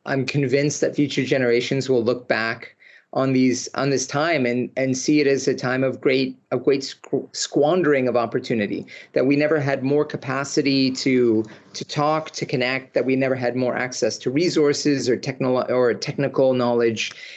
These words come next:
um, to address our problems and to, uh, and, and more than that, really to build the kind of world that we want. To quote the Zapatistas again, "A world capable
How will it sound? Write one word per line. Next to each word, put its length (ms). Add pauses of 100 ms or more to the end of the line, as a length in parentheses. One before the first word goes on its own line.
(320)
um, 360
to 160
address 340
our 140
problems 800 (120)
and 200 (120)
to, 400
uh, 280
and, 220
and 140
more 200
than 180
that, 180
really 180 (100)
to 40
build 400
the 120 (100)
kind 180
of 100
world 460
that 160
we 120
want. 720 (460)
To 80
quote 280
the 180
Zapatistas 640
again, 340
"A 80
world 460
capable 440